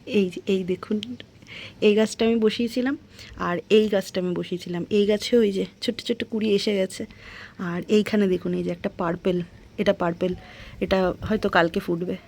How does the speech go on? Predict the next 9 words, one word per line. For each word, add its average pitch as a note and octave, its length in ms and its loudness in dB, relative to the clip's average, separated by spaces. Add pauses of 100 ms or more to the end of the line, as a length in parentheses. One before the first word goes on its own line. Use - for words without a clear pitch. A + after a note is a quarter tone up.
(280)
তো A3+ 80 2
দুটো A3 420 6
গাছেই, B3 520 2
আহ, F3+ 840 -6 (1000)
তো G3+ 280 6 (260)
দুটো A#3 260 8
গাছেই A#3 380 2
কুঁড়ি A#3 300 4
হয়েছে, A3 380 4